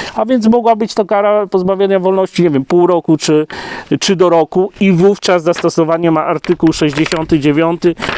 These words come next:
który mówi o tym, że kara nie może być w-, orzeczona większa niż, niż rok. Jaki wyrok wydał sąd, proszę państwa? Sąd wydał wyrok jedenastu miesięcy ograniczenia,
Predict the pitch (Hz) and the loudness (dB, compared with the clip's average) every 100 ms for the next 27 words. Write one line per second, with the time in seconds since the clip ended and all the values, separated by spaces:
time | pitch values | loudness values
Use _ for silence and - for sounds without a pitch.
0 | - 180 175 170 175 175 170 165 165 151 | 0 2 4 4 2 0 0 0 0 0
1 | 165 196 165 160 160 156 156 143 143 127 | 0 2 2 0 0 0 0 0 -2 -2
2 | 107 156 160 160 170 156 143 165 160 156 | 0 2 0 0 0 -2 0 -2 0 0
3 | 156 147 - - - - - 175 165 165 | 0 0 -4 -8 -8 -6 0 0 2 2
4 | 123 - - - - 165 175 196 180 185 | 0 -2 -10 -10 -2 -2 0 -2 0 -2
5 | 175 180 185 - 202 202 190 185 185 196 | 0 -2 -2 -2 -4 -2 -4 -4 -4 -6
6 | 190 202 220 247 - - - - - - | -4 -2 -2 -6 -10 -10 -10 -12 -10 -10
7 | - - - - - - - - 254 233 | -10 -10 -10 -10 -12 -12 -4 0 0 0
8 | 247 240 226 208 165 214 208 165 202 185 | 2 4 4 2 2 4 4 2 2 2
9 | 208 214 233 - - 208 196 - 190 190 | 2 2 0 -2 0 0 0 0 -4 -2
10 | 196 170 156 160 165 165 170 160 160 | 0 0 0 0 0 -2 0 0 -2